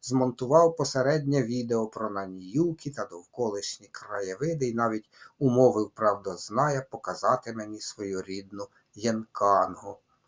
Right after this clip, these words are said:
Півтори години бездоріжжя орендованою Тойотою. Позаду залишились висохлі річ-, річкові русла, колючі чагарники й місячні пейзажі лавових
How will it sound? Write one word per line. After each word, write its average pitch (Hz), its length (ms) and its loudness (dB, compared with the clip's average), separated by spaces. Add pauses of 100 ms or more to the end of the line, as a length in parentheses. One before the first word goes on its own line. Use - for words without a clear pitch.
(420)
Півтори 190 400 10
години 190 420 10
бездоріжжя 156 840 8
орендованою 135 840 6
Тойотою. 110 840 0
Позаду 135 420 4
залишились 120 680 0
висохлі 110 600 -6
річ-, 107 300 -10 (280)
річкові 113 600 0
русла, 131 600 0
колючі 139 440 4
чагарники 120 760 0
й 139 120 4
місячні 131 680 0
пейзажі 117 760 0
лавових 107 640 0